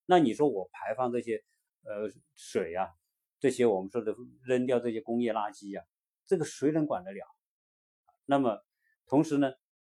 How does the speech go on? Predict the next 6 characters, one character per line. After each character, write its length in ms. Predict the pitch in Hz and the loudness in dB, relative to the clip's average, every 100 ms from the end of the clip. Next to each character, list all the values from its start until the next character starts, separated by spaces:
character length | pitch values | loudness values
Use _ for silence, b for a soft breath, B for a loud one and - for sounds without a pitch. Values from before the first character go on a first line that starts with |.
| _ _ _ _ _ | _ _ _ _ _
美 420 | - 147 120 101 | 4 8 10 8
国， 360 | 95 113 120 127 - _ _ _ _ _ _ _ _ _ | 2 4 6 4 -2 _ _ _ _ _ _ _ _ _
你 240 | 135 123 104 | -4 -2 -2
说 380 | - 123 120 117 | 2 4 4 2
这 160 | 131 | -6
个 400 | 107 101 90 87 | -4 -6 -6 -10